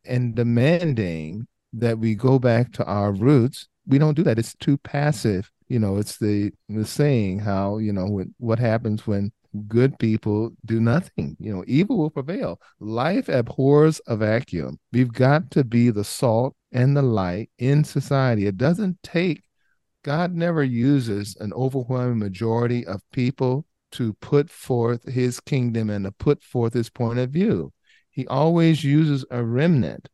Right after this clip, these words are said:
Well, first off, God is a, he's a majority all by himself, but he usually uses a small number of people who are sold out to him to make a difference in any situation. So it's up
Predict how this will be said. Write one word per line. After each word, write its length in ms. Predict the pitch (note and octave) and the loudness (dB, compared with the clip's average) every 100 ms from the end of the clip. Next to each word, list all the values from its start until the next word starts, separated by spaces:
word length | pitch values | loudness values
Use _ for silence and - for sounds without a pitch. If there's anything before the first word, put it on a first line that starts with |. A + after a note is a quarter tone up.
| _ | _
Well, 80 | G2 | -6
first 300 | B2+ F#3 F#3 | 0 0 2
off, 140 | A#2+ G2 | 0 2
God 320 | A2+ A#2 A#2+ | 4 4 4
is 140 | A2+ | 4
a, 200 | G#2+ G#2 - _ - | 2 -2 -6 _ -2
he's 260 | A2+ A2 | 2 4
a 60 | A2+ | 2
majority 440 | G2+ G#2+ B2 A2+ | 0 0 2 2
all 160 | G#2 G2+ | 2 0
by 180 | G#2 F#2+ | -2 -4
himself, 460 | G2+ - E3+ A#2 - _ _ _ | -2 2 2 2 -2 _ _ _
but 120 | A#2 | -2
he 60 | A2 | 0
usually 680 | G#2+ D#3 A#3+ C4 B3+ A3 G#3 | 2 4 4 4 2 4 4
uses 560 | C3 B2 A#2+ B2+ B2 - | 4 4 4 0 -2 -6
a 120 | E2+ | -10
small 500 | - - C#3 D3+ E3+ | -10 -6 0 2 4
number 380 | F3 E3 E3 E3 | 6 4 4 0
of 100 | E3+ | 0
people 480 | A#2 G2+ A2 G2+ - _ | -2 0 -2 -4 -6 _
who 260 | C3+ C3 - | 0 0 0
are 160 | G2+ | -4
sold 440 | F#2+ - F3 F3+ E3 | -4 0 4 6 6
out 240 | C#3 C3+ | 4 2
to 80 | C3 | 0
him 440 | A2+ A2 G2 G2 - _ _ - | 0 0 -2 -4 -8 _ _ -4
to 100 | A2+ | 0
make 260 | G#2+ B2 | 2 2
a 80 | A2 | 0
difference 600 | F2 C3 B2+ G#2+ G#2+ - _ _ _ - | 0 0 0 -2 -4 -6 _ _ _ -2
in 200 | A2 - C3 | 0 0 2
any 240 | C#3 C3+ | 4 4
situation. 800 | - C3 B2+ A#2 G#2+ G#2 - - _ _ _ _ | 2 -2 -2 0 0 -2 -6 -12 _ _ _ _
So 320 | - C#3 A2+ | -4 0 2
it's 140 | A2+ - - | 0 -4 0
up 220 | E3+ - | 0 0